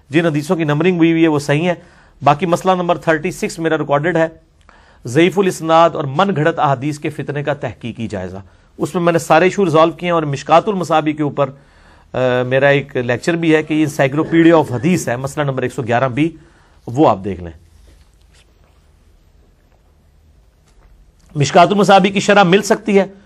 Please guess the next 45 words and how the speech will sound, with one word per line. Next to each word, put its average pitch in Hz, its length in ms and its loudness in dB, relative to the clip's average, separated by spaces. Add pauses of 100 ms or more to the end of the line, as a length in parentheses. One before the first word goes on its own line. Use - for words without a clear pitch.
(380)
شرح 269 300 6
لینے 269 220 6
کی 247 100 0
ضرورت 226 280 2
کیا 233 120 6
ہے 214 40 6
میرے 175 180 4
بھائی؟ 143 200 0 (1160)
شرح 202 240 6
تو 233 120 6
بڑے 233 180 6
لوگوں 240 200 6
نے 233 100 4
کی 220 180 -2
ہوئی 214 160 0
ہے، 208 40 4
وہ 208 120 2
شرح 226 260 6
ہی 254 120 6
کی 180 160 -2
ہوئی 131 220 -2
ہے، 104 180 -10
شارح 208 300 4
نکالا 151 320 4
ہوا 131 80 4
ہے 120 60 0
اس 110 100 -8
میں 107 120 -12
سے، - 120 -18 (720)
حدیث 175 340 0
کچھ 254 180 -2
لکھی 226 260 0
ہوئی 226 160 2
ہے 226 60 8
اور 214 200 6
ڈیٹیلز 190 420 2
آگے 190 240 6
سے 196 80 0
اس 196 140 0
کے 190 100 0
بالکل 190 320 0
الٹ 160 260 2
کی 139 100 -6
ہوئی 123 160 -8
ہیں۔ 98 80 -8